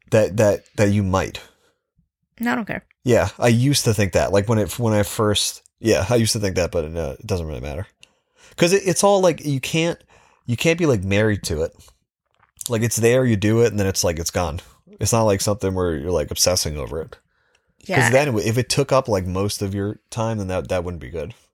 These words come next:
Speaker 2: Yeah, it doesn't take up a ton of time outside of work. It's just sometimes. But also, like, we're,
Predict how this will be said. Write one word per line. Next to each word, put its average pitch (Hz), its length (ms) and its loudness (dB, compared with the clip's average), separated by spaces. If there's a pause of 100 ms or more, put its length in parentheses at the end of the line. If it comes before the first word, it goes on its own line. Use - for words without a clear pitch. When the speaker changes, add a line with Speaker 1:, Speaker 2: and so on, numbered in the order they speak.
(240)
Speaker 2:
Yeah, 202 240 2
it 190 80 -2
doesn't 220 220 0
take 214 140 0
up 185 100 -2
a 165 60 2
ton - 380 -6
of - 80 -10
time 147 260 -8
outside - 340 -10
of - 140 -16
work. - 320 -12
It's - 140 -16
just - 160 -10
sometimes. - 760 -14 (920)
But 269 120 6
also, 269 300 4
like, 226 220 4
we're, 202 560 2